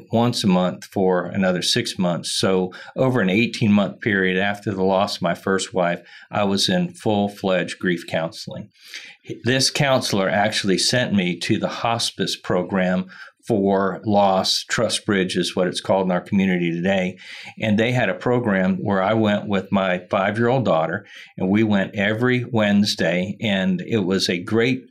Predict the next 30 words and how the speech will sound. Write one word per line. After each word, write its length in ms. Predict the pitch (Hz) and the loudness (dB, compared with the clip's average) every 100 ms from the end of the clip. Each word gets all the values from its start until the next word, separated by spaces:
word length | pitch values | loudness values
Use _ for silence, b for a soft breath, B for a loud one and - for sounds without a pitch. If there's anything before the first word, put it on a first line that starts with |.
| _ | _
program 460 | - 117 104 95 92 | -2 0 0 0 0
about 320 | 90 87 71 | 0 -2 0
grief 260 | 110 131 127 | 0 0 -2
counseling, 720 | 107 87 - - 87 87 - B B B B _ _ 180 | -2 -2 -4 -6 -4 -4 -6 B B B B _ _ -2
licensed, 920 | 107 107 113 - 123 113 113 - - - - | 0 2 2 2 4 4 2 -2 -6 -12 -10
accredited 800 | 101 - - 117 110 107 104 107 | -8 -4 0 2 2 2 0 -2
P 180 | 117 110 | 0 0
H 260 | 107 - | 0 -2
D 160 | 113 110 | 0 0
counselors 800 | 104 85 - - 90 90 - - - | -2 -2 -4 -4 -2 -2 -4 -10 -2
here 200 | 113 117 | 2 2
in 60 | 110 | 2
our 140 | 110 | 0
community. 600 | - 113 92 82 85 - B B B B B | 0 2 2 0 -4 -6 B B B B B
But 180 | - 107 | -4 0
there 100 | 117 | 2
was 240 | 104 101 110 | 2 2 2
nothing 540 | 113 120 - 123 117 - | 2 2 0 -2 -2 -4
about 420 | 95 92 95 76 | -2 0 -2 -2
the 100 | 90 | -2
hope 260 | 110 110 127 | 0 0 -2
of 160 | 110 | -4
God 440 | 101 92 90 90 - | 0 2 0 -2 -6
and 400 | 117 104 98 95 | -2 0 0 0
salvation 680 | - - 92 92 101 104 98 | -2 0 0 2 0 -2 -4
through 220 | - 95 | -2 -2
Jesus 500 | 87 101 98 - - | 0 0 0 -2 -4
in 60 | 90 | -4
that 200 | 82 - | -4 -4
program. 480 | 107 95 - - | -4 -4 -4 -12